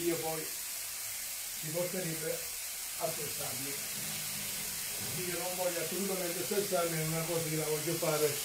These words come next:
come la stiamo facendo, solo per il grandissimo piacere di farle, di mostrarvi alcune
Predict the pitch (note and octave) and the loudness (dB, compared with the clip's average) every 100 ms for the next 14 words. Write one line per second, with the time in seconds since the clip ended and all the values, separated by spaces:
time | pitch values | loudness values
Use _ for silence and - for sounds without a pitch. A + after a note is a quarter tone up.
0 | - - - D#3+ D#3 D#3 F3+ E3+ E3+ F3 | -2 0 2 4 6 4 4 4 6 6
1 | E3 D#3 - F#3+ G3+ G3 F#3+ E3+ D#3+ D#3 | 6 4 4 6 6 6 6 4 4 4
2 | D#3 D#3 E3+ E3 D#3+ D#3+ E3+ C#3+ C#3+ C#3 | 4 4 2 2 2 4 4 4 2 2
3 | C3+ - - - E3 E3 E3 D#3 D3+ C#3 | 0 -2 -2 0 0 4 6 6 6 4
4 | D#3 D3+ D#3+ C#3+ D3 D3+ - D#3+ D#3+ | 4 4 6 6 6 4 6 8 8